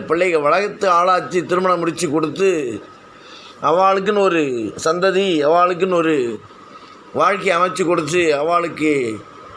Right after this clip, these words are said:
முதுமை வந்தபோது அவருடைய மனம் நோகும்படி அவர்களை தவிக்க விட்டு விடாதீர்கள் என்பது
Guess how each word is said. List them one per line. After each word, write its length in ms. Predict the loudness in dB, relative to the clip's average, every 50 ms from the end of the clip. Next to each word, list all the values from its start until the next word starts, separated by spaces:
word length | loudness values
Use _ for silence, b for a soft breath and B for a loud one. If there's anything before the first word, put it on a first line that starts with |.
| -18 -10 -4
முதுமை 340 | -2 -2 0 0 0 2 2
வந்தபோது 840 | 2 2 0 0 2 2 2 2 2 0 0 0 -2 -2 -4 -8 -10 -12 -16 -20 -20 -20 -20 -20 -20 -20 -20 -20 -20 -20 -20 -20 -20 -20 -20 -20 -10 -4
அவருடைய 380 | 0 2 2 2 2 2 2 0
மனம் 460 | 0 0 0 0 0 -2 -2 0 0
நோகும்படி 720 | 2 0 0 0 -2 -2 -2 0 0 0 2 2 2 0
அவர்களை 500 | 0 0 2 2 2 2 2 0 -2 -4 -4 -2
தவிக்க 420 | 0 0 2 0 0 -2 -2 -2 0
விட்டு 400 | 0 -2 -2 -2 -2 0 2 2
விடாதீர்கள் 800 | 2 4 4 2 2 0 0 0 0 0 2 0 0 0 -2
என்பது 540 | -2 -4 -2 -2 0 0 0 0 -2 -4 -8